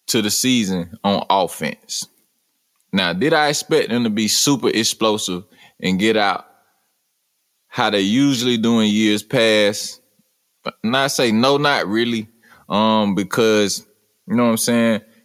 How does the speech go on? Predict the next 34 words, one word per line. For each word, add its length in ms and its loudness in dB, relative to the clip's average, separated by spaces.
they 240 2
are 220 4
a 40 2
little 220 0
deprived 460 0
in 120 -2
weaponry. 600 -2
Um, 260 0
they 140 0
don't 160 2
have 160 0
a 40 -4
Tyreek 360 0
Hill 240 -2
anymore. 500 -2
Duh. 340 0
Um, 380 -6
they 140 -4
don't 220 0
really 180 0
have 240 0
a, 180 -2
another 580 -2
explosive, 800 -2
a 80 -2
consistent 680 -2
explosive 640 -2
receiver 560 0
threat 300 -2
on 160 -2
the 120 -4
outside. 640 -2
But, 220 2
um, 440 0